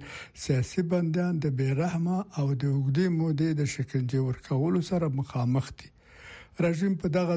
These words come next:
زندان کې خارجان د دې لپاره برمته ساتي چې د دوی له حکومتونو نه امتیاز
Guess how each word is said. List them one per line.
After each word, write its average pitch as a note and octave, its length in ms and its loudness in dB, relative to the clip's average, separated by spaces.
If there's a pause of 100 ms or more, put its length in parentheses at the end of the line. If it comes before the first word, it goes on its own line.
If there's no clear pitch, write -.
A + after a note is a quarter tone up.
زندان D#3+ 400 2
کې D3+ 160 0
خارجان C#3+ 540 0
د C#3 180 0
دې D#3+ 160 2
لپاره D#3 360 0 (140)
برمته C3+ 480 0
ساتي D#3+ 380 0 (120)
چې - 80 -2 (120)
د - 20 0 (160)
دوی F3 160 4 (460)
له C#3 120 4
حکومتونو C#3 720 0
نه D#3+ 100 0 (220)
امتیاز D3 480 0